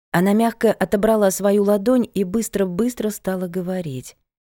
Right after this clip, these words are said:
Её голос струился серебристым ручьём, слова сливались в бесподобную мелодию, и Виктор сделал усилие над собой, чтобы из этой мелодии вычленить предложения и фразы.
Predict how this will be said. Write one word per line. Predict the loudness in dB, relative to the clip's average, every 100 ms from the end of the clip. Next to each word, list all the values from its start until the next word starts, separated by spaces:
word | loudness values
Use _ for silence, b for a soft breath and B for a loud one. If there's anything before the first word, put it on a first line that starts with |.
| _ _ _ -2
Её | 2 4 4
голос | 4 4 2
струился | 2 2 4 2 0 -2
серебристым | 2 2 2 0 0 0
ручьём, | 0 -2 0 0 -2 -6 -10
слова | -4 -4 -2 -4
сливались | -2 -2 0 -2 -4 -6
в |
бесподобную | -6 0 0 0 2 2 2
мелодию, | 2 0 -2 -4 -6 -8 -10 _ -8
и | -6
Виктор | -6 -4 -6
сделал | -2 -2 0 0
усилие | -2 -6 -4 -2 2 2
над | 2 0
собой, | -2 -2 -2 -4
чтобы | -4 -4 -4
из | -4 -4
этой | -4 -2 0
мелодии | 0 0 -2 -2 -2
вычленить | -2 -2 -2 0 0 0
предложения | -2 0 -2 -2 -4 -4 -4 -4
и | -8
фразы. | -10 -8 -6 -6 -8 -10